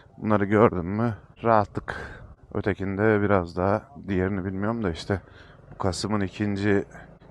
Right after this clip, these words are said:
yarısı çıkan Honda Forza iki yüz elli. Yani iki bin yirmi beş model T F T ekranlı.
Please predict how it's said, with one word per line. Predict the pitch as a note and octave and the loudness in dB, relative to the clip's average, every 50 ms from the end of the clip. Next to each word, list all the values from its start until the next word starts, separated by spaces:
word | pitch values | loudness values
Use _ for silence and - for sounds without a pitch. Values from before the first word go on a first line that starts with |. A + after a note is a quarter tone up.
| - - | -6 2
yarısı | G2 G#2+ G#2+ G#2 G#2 G2+ - A2+ G#2 | 6 8 8 8 6 4 2 0 0
çıkan | - - - - A#2 A#2 | 0 -2 2 2 2 4
Honda | A2+ G2+ A2 G2+ G2+ G2+ G2 | 4 4 2 4 4 4 4
Forza | F2+ - G#2+ G2 F#2+ F#2 F2 G2+ G2 | 4 6 6 6 6 6 4 4 2
iki | F#2+ F#2 - - G#2 | 2 0 -2 -2 -2
yüz | F#2+ F2 F#2 | 0 2 4
elli. | F#2+ F2+ F2 E2 E2 D#2 - - - - - - - - - - | 4 4 4 2 0 -2 -2 -6 -16 -18 -20 -20 -18 -18 -12 -8
Yani | - F2 E2+ F#2 | -6 -4 -2 -2
iki | G2 - - - F#2 | -4 -4 -4 -4 -2
bin | F#2+ F#2+ F#2+ | -2 -2 0
yirmi | G2 F#2+ F2+ F#2 F#2+ F#2 | 0 0 0 0 0 0
beş | F#2+ F#2 - - | 0 0 0 -2
model | - E2 E2 F#2 F#2+ | -4 0 2 2 2
T | F#2+ - - F#2 F2 F2 | 2 0 0 0 0 0
F | - | 0
T | - G2 | 0 0
ekranlı. | F2 F2 E2 - - D#2+ D#2 D2 D2+ | 2 2 0 -2 -4 -4 -4 -4 -8